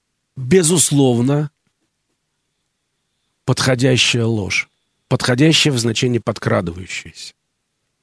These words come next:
которая может сейчас их всех отравить. И эти люди становятся барьером.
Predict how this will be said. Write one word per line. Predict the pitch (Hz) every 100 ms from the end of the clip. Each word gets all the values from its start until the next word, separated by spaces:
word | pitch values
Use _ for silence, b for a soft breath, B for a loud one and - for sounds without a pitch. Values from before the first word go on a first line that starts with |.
| _ _ _ _ _ _ _ _ _ _ _
которая | - 113 123 117
может | 110 107 110
сейчас | - - 92
их | 90
всех | - - 107 98 - _ _ _
отравить. | - - 120 120 78 - - _ _ _ _ _ _ _ _ _ _ _ _ _ _ _ _ _ _ _ _ _
И | 120
эти | 113 110
люди | 107 143 156 156
становятся | - 110 117 120 -
барьером. | 98 107 104 87 82